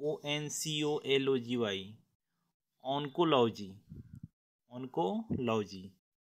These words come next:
ओ एन सी ओ एल ओ जी वाई, ठीक है। थ्री नंबर में है study and treatment of mental disorder। Study and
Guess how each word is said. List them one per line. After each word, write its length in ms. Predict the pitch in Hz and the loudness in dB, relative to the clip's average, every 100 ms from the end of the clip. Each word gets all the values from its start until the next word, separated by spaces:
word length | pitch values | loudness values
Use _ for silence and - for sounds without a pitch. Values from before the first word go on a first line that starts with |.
| _ _ _ _ _ _ | _ _ _ _ _ _
ओ 140 | 151 - | -14 -4
एन 200 | 156 156 | -2 -2
सी 260 | 156 160 151 | -2 -4 -2
ओ 60 | 156 - | -2 0
एल 220 | 135 131 131 | 2 4 4
ओ 280 | 143 170 151 | 4 0 -4
जी 160 | 110 120 | -4 -4
वाई, 300 | 104 95 92 107 - - - - | -2 -4 -8 -12 -10 -8 -8 -6
ठीक 200 | 151 170 | -4 -4
है। 100 | 185 202 - - _ _ _ _ _ _ _ _ _ _ _ _ _ _ _ _ _ _ _ _ - | -6 -8 -20 -20 _ _ _ _ _ _ _ _ _ _ _ _ _ _ _ _ _ _ _ _ -20
थ्री 140 | 143 151 | -14 -10
नंबर 260 | 147 160 | 2 2
में 120 | 160 151 | 4 0
है 360 | 120 110 120 _ _ _ _ _ _ _ _ _ _ _ _ 143 | -4 -10 -14 _ _ _ _ _ _ _ _ _ _ _ _ -16
study 440 | - 160 147 180 - 151 | -6 -4 -2 -4 -2 -2
and 160 | 147 139 | -2 -4
treatment 680 | 147 147 - 151 151 156 - 123 123 | -8 -8 -6 -6 -6 -8 -10 -2 0
of 180 | 120 - 127 | -2 -6 -6
mental 420 | 147 151 - 165 160 143 | -6 -6 -8 -8 -6 -4
disorder। 460 | - 131 98 90 - - _ _ _ _ _ _ _ _ _ _ _ 120 - | 0 2 0 -4 -14 -20 _ _ _ _ _ _ _ _ _ _ _ _ -14
Study 400 | - 139 113 95 127 135 - | -4 -4 -4 -8 -12 -16 -12
and 200 | 135 139 | -10 -10